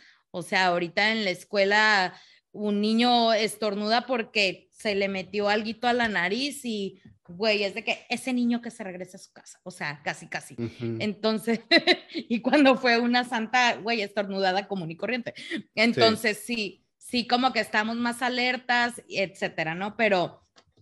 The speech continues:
Speaker 1: yo siento que la pandemia se afectó, y aparte la escuela en línea, güey, no mames.
Speaker 2: Ya no hay escuela en línea, ¿verdad? No sé. Según yo, no.
Speaker 1: En, en, en la escuela donde yo tengo a mis hijos dieron la opción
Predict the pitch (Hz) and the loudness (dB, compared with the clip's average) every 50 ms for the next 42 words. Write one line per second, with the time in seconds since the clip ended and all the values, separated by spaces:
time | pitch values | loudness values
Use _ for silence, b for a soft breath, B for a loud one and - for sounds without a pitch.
0 | _ _ _ _ _ _ - - 190 196 180 190 - 196 190 208 240 233 208 - | _ _ _ _ _ _ -6 -2 0 0 0 0 -4 -10 -8 -6 -4 -4 -4 -4
1 | 165 170 160 160 165 170 180 - 180 160 - 175 147 _ - 165 160 156 - - | -4 -6 -6 -6 -8 -8 -10 -10 -12 -12 -12 -14 -18 _ -10 -10 -8 -8 -10 -10
2 | - - 185 165 147 - 156 143 143 - 180 190 185 175 - - - 147 147 156 | -4 -2 -2 -2 -2 -4 -10 -14 -10 -10 -8 -8 -8 -10 -12 -14 -14 -12 -10 -8
3 | 160 170 175 170 165 165 160 165 170 196 - 202 175 - - - 50 - _ _ | -8 -8 -8 -8 -8 -8 -10 -10 -10 -12 -12 -14 -18 -20 -18 -20 -20 -20 _ _
4 | _ _ _ _ _ _ _ _ - - 127 139 147 175 208 226 220 220 226 214 | _ _ _ _ _ _ _ _ -12 -4 0 2 2 4 2 2 0 2 2 2
5 | 220 214 190 196 208 220 180 131 117 123 151 208 302 - - _ _ - 135 123 | 2 4 2 2 2 2 2 2 2 0 -2 -4 -6 -8 -14 _ _ -6 -6 -2
6 | - 131 113 92 - - - - _ - _ _ _ _ _ _ _ _ _ _ | 0 -2 -2 -2 -4 -16 -20 -20 _ -20 _ _ _ _ _ _ _ _ _ _
7 | - 131 127 131 135 135 120 107 - 269 269 - - - - 269 277 269 - 269 | 0 2 2 4 4 2 2 2 0 0 -2 -2 -2 -2 -2 -2 -2 -2 0 0
8 | 262 254 247 247 - 277 269 285 320 349 359 302 233 220 214 254 262 285 285 262 | 0 0 -2 -2 -2 0 0 0 0 0 -2 -2 -2 -2 -2 -2 -4 -4 -4 -6
9 | 226 - 226 190 247 269 247 226 202 196 208 214 196 156 - - 160 139 123 - | -8 -10 -12 -10 -10 -10 -6 -6 -4 -4 -4 -4 -6 -8 -10 -12 -12 -12 -14 -14